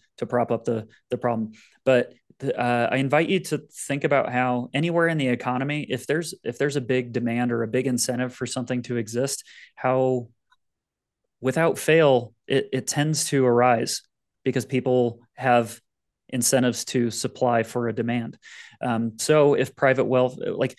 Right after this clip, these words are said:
private welfare is in low demand right now because there's, um, there's a perception that it's being supplied by the government.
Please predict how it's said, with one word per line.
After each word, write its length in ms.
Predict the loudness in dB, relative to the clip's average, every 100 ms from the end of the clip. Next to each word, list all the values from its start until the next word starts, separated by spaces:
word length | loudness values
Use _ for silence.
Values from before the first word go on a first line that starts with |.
| -18 -2
private 260 | 2 4
welfare 560 | 6 6 6 4 2 4
is 520 | 2 2 2 0 -4 0
in 160 | 2
low 240 | 4 4 4
demand 360 | 4 2 2
right 180 | 4 2
now 180 | 2 0
because 280 | 0 -2 -2
there's, 360 | 0 0 -2
um, 380 | 2 2 0 -4 -14 _ -18 -18 _ _ _ _ _ _ _ _ _ _ -6 0
there's 220 | 2 0
a 60 |
perception 720 | -2 -2 0 0 0 -2 -4 -8 -2
that 280 | 0 2 0
it's 140 | -2
being 260 | -2 0 0
supplied 440 | -2 0 0 2
by 120 | 2
the 80 | 2
government. 420 | 2 0 -2 -8